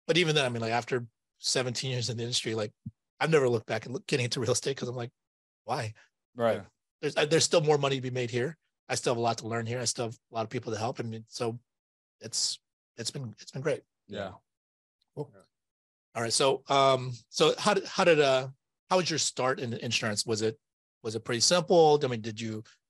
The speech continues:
Speaker 1: hit some bumps? I mean,
Speaker 3: I say my biggest bump was recent, but, um, starting out,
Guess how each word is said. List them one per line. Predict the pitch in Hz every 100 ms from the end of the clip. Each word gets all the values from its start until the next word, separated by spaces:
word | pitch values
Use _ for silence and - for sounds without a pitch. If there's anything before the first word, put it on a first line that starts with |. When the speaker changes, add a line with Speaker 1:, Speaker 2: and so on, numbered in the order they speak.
| _
Speaker 1:
hit | 151
some | 156 117
bumps? | 151 160 151 -
I | 123
mean, | 113 110 _ _ _ _ _ _ _ _
Speaker 3:
I | 139
say | 151
my | 175 131
biggest | 151 147 113
bump | 151
was | 131
recent, | 107 160 160 151 -
but, | 131 131 123 - -
um, | 131 117 107 104
starting | - - 143 131
out, | 120 156 143 -